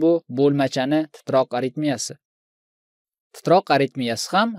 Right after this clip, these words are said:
aynan bo'lmachani qon haydash funksiyasini buzilishi bilan kechuvchi holat hisoblanadi, faqatgina undagi ritm ritmik bo'ladi. Bo'lmachalar fibrillatsiyasida esa bu holat kuzatilmaydi.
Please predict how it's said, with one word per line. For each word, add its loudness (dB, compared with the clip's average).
aynan -2
bo'lmachani 0
qon -2
haydash -2
funksiyasini -8
buzilishi -8
bilan -6
kechuvchi -10
holat -2
hisoblanadi, -4
faqatgina -4
undagi 2
ritm 0
ritmik -4
bo'ladi. -2
Bo'lmachalar -2
fibrillatsiyasida -4
esa 2
bu -4
holat -6
kuzatilmaydi. -6